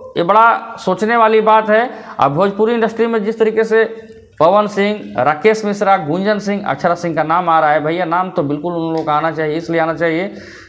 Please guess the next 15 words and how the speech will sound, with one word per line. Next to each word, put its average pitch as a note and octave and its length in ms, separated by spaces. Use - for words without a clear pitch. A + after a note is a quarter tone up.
कि B3+ 140
उस C#4+ 160
दुख G3+ 240
की B3 80
घड़ी A3 260
में A3+ 460
एक D#3+ 140
superstar F#3+ 600
होते G3+ 220
हुए, F#3 160
एक F#3 80
celebrity E3+ 500
star F#3 240
होते F3 200
हुए F3+ 280